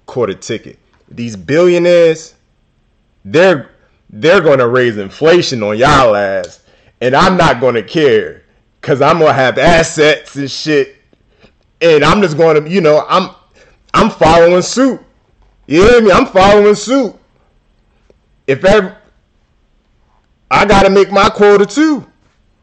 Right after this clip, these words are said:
Hey. Hey.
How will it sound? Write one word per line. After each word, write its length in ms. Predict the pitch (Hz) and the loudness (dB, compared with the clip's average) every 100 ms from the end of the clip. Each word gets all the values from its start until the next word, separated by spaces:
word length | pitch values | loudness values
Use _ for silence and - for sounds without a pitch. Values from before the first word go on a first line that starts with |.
| _ _ _ _ _ _ _ _ _ _ _ _ _ | _ _ _ _ _ _ _ _ _ _ _ _ _
Hey. 480 | - 160 214 156 101 _ _ _ _ _ _ _ _ _ _ _ _ _ _ _ _ _ _ _ | 0 2 2 0 -4 _ _ _ _ _ _ _ _ _ _ _ _ _ _ _ _ _ _ _
Hey. 460 | 135 165 170 107 | 0 2 2 -2